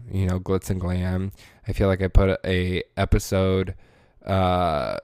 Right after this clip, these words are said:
excuse me. I feel like I, um,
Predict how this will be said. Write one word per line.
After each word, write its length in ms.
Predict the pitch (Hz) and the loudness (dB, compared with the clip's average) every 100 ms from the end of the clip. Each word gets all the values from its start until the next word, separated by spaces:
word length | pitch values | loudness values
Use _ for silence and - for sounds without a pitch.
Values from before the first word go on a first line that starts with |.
| - _ _ _ _ - | -14 _ _ _ _ -14
excuse 480 | 98 - - 104 - | -12 -10 -6 -6 -6
me. 200 | 71 95 - - - - | -8 -8 -12 -16 -12 -4
I 80 | |
feel 200 | 104 135 | 0 2
like 220 | 131 123 - | 4 2 2
I, 760 | 95 95 95 95 95 95 95 - _ _ _ _ _ _ _ _ _ | 2 4 4 4 2 2 -2 -6 _ _ _ _ _ _ _ _ _
um, 600 | 101 95 90 90 87 - | -2 0 0 -2 -6 -12